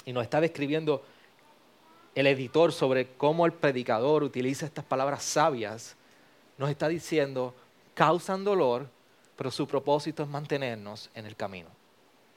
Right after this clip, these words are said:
Los aguijones funcionaban porque causaban dolor.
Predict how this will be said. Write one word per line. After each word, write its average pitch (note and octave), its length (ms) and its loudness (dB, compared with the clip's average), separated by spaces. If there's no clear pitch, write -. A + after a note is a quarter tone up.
Los B2 160 2
aguijones B2+ 500 0
funcionaban C#3+ 640 -2
porque B2+ 220 -6
causaban A2+ 420 -6
dolor. G2 280 -10